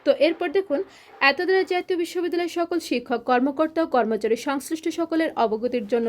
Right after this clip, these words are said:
জানানো যাচ্ছে যে, হিজরি চোদ্দোশো ছেচল্লিশ, দুই হাজার পঁচিশ খ্রিস্টাব্দ সনের পবিত্র রমজান মাসের সাহরি ও ইফতারের সময় বিবেচনায় বিশ্ববিদ্যালয়ের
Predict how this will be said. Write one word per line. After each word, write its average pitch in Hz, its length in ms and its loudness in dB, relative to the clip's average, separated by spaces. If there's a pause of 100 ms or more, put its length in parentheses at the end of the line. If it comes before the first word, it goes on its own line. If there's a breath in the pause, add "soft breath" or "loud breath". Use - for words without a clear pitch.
জানানো 240 300 0
যাচ্ছে 311 320 -4
যে, 262 120 2 (420 loud breath)
হিজরি 311 340 2 (160)
চোদ্দোশো 302 460 -2 (640)
ছেচল্লিশ, 277 520 2 (480 loud breath)
দুই 294 100 -2
হাজার 320 240 2
পঁচিশ 320 440 -2
খ্রিস্টাব্দ 330 420 -2 (100)
সনের 233 340 0
পবিত্র 269 420 0 (140)
রমজান 226 300 0
মাসের 240 360 -2
সাহরি 285 360 0
ও - 40 4
ইফতারের 226 460 0
সময় 262 260 -2
বিবেচনায় 285 560 -4
বিশ্ববিদ্যালয়ের 214 680 -2